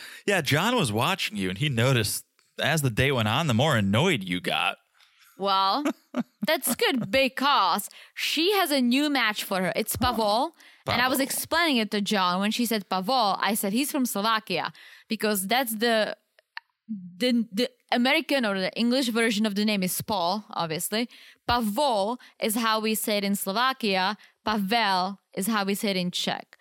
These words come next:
Speaker 2: So I knew immediately he's Slovak, probably living in Czech. Very, very true. And
Speaker 1: All right.
Speaker 2: apparently, Pavol is one of the most real clients she's ever had. Mature, great sense of humor,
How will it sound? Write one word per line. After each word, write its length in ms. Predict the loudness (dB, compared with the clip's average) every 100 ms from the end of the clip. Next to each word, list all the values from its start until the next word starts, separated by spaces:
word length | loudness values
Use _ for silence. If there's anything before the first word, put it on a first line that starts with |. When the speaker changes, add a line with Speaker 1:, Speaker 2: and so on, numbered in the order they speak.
| _ _
Speaker 2:
So 160 | -2
I 40 | 0
knew 180 | 2 2
immediately 600 | 2 2 2 2 0 0
he's 240 | 2 0
Slovak, 560 | -2 -4 -2 0 0 -2 _
probably 340 | 0 0 0
living 240 | 0 0 0
in 100 | 0
Czech. 400 | 0 -2 -4 -8 _ _ _ _ _ _
Very, 320 | 0 2 2
very 300 | 2 2 2 0
true. 360 | -2 -4 -4 -10 -18 -6
And 140 | 0
Speaker 1:
All 40 | 2
right. 60 | 2
Speaker 2:
apparently, 640 | 2 2 2 0 -2 -4 _ _
Pavol 360 | -2 2 2 2
is 260 | 0 0 0
one 140 | 0
of 120 | 0
the 100 | -2 0
most 840 | 2 2 2 2 2 0 -2 -2
real 300 | 0 2 0
clients 840 | -2 -4 0 2 2 2 0 -2 -4
she's 300 | -2 -4 -4 -6
ever 380 | -2 -2 0 -2
had. 420 | 0 0 -2 -4 -14 -20 -20 _
Mature, 580 | -4 -2 0 2 4 2
great 300 | 0 0 0
sense 180 | -2 -2
of 120 | 0
humor, 500 | 0 0 2 2 2